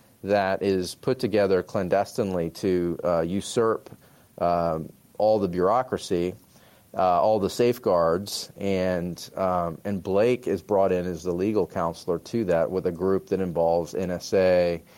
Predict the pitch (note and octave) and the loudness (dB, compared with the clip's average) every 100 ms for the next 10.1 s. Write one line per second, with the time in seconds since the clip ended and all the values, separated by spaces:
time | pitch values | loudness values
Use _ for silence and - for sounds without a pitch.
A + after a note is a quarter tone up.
0 | - - G2+ G#2 F#2 F2+ E2+ G2 F#2 F2 | -20 -14 -2 2 2 0 0 0 2 0
1 | E2+ E2 - - _ - F2+ E2+ D#2+ G2 | -2 -6 -18 -20 _ -2 2 2 0 0
2 | F#2+ F2 - F2+ D#2 C2+ - - _ - | -2 -2 -4 -2 -2 -4 -12 -20 _ -4
3 | G2+ F2 E2+ D#2 _ - - - G#2+ D#2 | 0 2 0 -6 _ -20 -12 -6 -6 -6
4 | _ - - B2 B2+ A#2+ A2 A#2 G2+ - | _ -14 -6 0 0 0 -2 0 0 0
5 | G#2 F#2+ - G2+ G#2+ G#2 - F#2+ F2 E2+ | -2 -2 -4 -4 -4 -4 -2 -2 -2 -6
6 | F2+ F2+ E2 F#2 - F2+ F2+ E2+ E2+ A#2 | -2 -2 -2 -6 -2 0 0 -2 -4 -2
7 | F#2+ E2+ E2+ F2 F2 E2+ E2+ F#2+ F2+ A2 | 0 0 0 0 -2 -4 -6 -8 -4 -6
8 | G2 A#2 E3 D#3+ C3 A2 A2+ A#2+ F#2 A2 | -2 2 2 2 0 -2 -2 -2 -2 -2
9 | B2 C3+ C#3+ C3 G#2+ F2+ G2 F2+ E2+ D#2+ | 0 -2 -2 -2 -2 0 2 2 0 -4